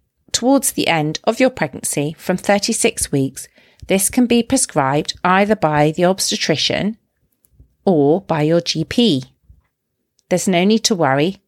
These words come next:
The rest of your pregnancy can be midwifery led. There are no concerns. If you haven't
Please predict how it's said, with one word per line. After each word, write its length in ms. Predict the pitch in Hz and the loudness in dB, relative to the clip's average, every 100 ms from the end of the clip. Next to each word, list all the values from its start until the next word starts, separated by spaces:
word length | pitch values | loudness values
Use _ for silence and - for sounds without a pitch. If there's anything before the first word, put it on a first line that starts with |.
| _ _ _ | _ _ _
The 80 | 185 | -4
rest 260 | 185 185 - | -2 -2 -2
of 100 | 226 | 0
your 100 | 254 | 0
pregnancy 800 | 254 160 151 - - 147 175 - _ _ | 0 -4 -4 -4 -2 0 -2 -6 _ _
can 200 | - 196 | -4 -2
be 160 | 185 190 | 2 2
midwifery 640 | 185 180 202 196 - 233 | 2 0 -2 -4 0 2
led. 420 | 175 120 143 - - _ _ _ _ _ _ _ _ _ - | 2 2 0 -2 -6 _ _ _ _ _ _ _ _ _ -4
There 180 | 170 175 | 0 0
are 60 | |
no 200 | 185 135 | 0 -2
concerns. 880 | 139 190 180 - 214 135 - - - _ _ _ - - _ _ _ _ _ _ _ _ _ _ _ _ _ _ - | -4 -6 -2 0 0 0 -4 -8 -10 _ _ _ -20 -20 _ _ _ _ _ _ _ _ _ _ _ _ _ _ -4
If 160 | 277 | -2
you 120 | 320 | -4
haven't 500 | 302 - 214 226 208 | -4 -6 -2 -2 -2